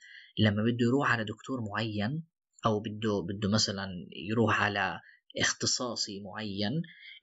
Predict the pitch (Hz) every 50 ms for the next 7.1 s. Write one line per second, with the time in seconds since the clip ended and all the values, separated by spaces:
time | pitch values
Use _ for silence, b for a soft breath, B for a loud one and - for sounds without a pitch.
0 | - 120 - - 135 - - 233 214 196 226 233 - - - - 180 170 165 180
1 | 139 123 123 120 - - - 104 - - - - _ _ _ _ _ _ _ _
2 | _ _ _ _ - - 185 220 220 220 214 202 185 160 160 175 185 196 190 185
3 | 165 151 - 143 147 - - 190 208 196 180 175 160 139 117 110 - B B B
4 | B B B B B B B - - - - - 160 156 147 147 147 143 143 143
5 | - - 214 226 233 220 233 - 185 - - - - 226 220 208 190 185 170 165
6 | 147 - - - - 202 202 180 170 - 175 160 - - - - 185 180 190 208
7 | 220 220